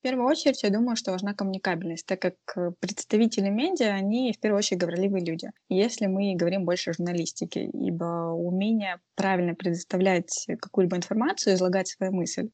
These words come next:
оно поможет в дальнейшем при карьерном росте и в продвижении своему. Также я думаю, то, что важна эта многопрофильность и ответственность представители медиа, они должны браться за то или иное дело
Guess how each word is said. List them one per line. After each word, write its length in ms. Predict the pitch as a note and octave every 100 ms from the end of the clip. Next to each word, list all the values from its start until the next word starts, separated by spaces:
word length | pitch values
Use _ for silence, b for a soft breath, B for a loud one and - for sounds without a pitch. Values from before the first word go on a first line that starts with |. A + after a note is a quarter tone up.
| -
оно 220 | F#3+ B3+
поможет 340 | A3+ G3+ A3
в 40 | F3
дальнейшем 680 | F3 G#3 G#3+ F#3+ F3 E3+
при 400 | E3+ F#3+ F#3+ F3
карьерном 640 | D#3+ - F3+ F3+ E3+ E3+ E3+
росте 480 | B3+ E4+ - - F3+
и 400 | F#3 F#3 E3+ -
в 80 |
продвижении 560 | - F#3+ F#3 F#3+ F#3 F3+
своему. 440 | F3+ G3 F#3 D#3+ - b b b b _ _
Также 320 | A#3+ D#4 B3+
я 100 | G3+
думаю, 260 | G#3 B3 G#3
то, 80 |
что 160 | F#3 F3+
важна 300 | F3+ F#3 F#3+
эта 120 | F3+
многопрофильность 920 | F3+ E3+ F3 G3+ C4+ B3+ F#3+ - -
и 180 | F#3+ F#3+
ответственность 800 | - F#3+ D#3 - D#3+ F3+ - - - -
представители 640 | E3+ - F#3 G3+ G3+ F3
медиа, 300 | F#3+ D#4+ C4
они 200 | F#3+ G3+
должны 540 | F#3+ E3+ F3+ G#3 G3+
браться 580 | D#3+ E3+ E3 G3 G3 E3+
за 200 | D#3+ D#3+
то 180 | E3 G3
или 120 | F3
иное 320 | E3 E3+ E3+ D#3+
дело 420 | F3+ A#3+ A3+